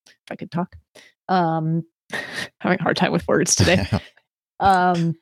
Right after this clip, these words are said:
Speaker 2: That's, that's
Speaker 1: it
Speaker 2: my existence. <laughs>
Speaker 1: <laughs> Yeah. Glad to know I'm not alone. But in, yeah, in the afternoon, we've had a lot of, you know, just the typical in the South, Southern afternoon,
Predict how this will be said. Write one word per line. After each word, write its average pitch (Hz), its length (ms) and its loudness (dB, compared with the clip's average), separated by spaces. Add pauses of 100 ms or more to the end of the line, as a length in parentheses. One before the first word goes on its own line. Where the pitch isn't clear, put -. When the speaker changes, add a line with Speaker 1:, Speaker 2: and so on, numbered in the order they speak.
Speaker 2:
That's, - 240 0 (120)
that's - 200 2
Speaker 1:
it - 60 -20 (160)
Speaker 2:
my 87 140 6 (120)
existence. 78 640 2 (160)
<laughs> - 160 -8
Speaker 1:
<laughs> - 80 -4
Yeah. - 460 0 (1300)
Glad 226 180 4
to 196 60 6
know 202 100 6
I'm 190 160 4
not 180 160 0
alone. 156 340 -4
But 175 160 4
in, 208 240 6
yeah, 202 200 4
in 208 100 4
the 220 140 4
afternoon, 208 420 4
we've 180 140 2
had 180 100 4
a 165 40 2
lot 170 200 6
of, 165 300 -2
you 165 60 -4
know, 156 120 -2
just - 240 -8
the 139 100 -4
typical 151 540 -4 (480)
in 180 120 2
the 147 80 2
South, 165 440 2
Southern 170 340 4
afternoon, 165 720 0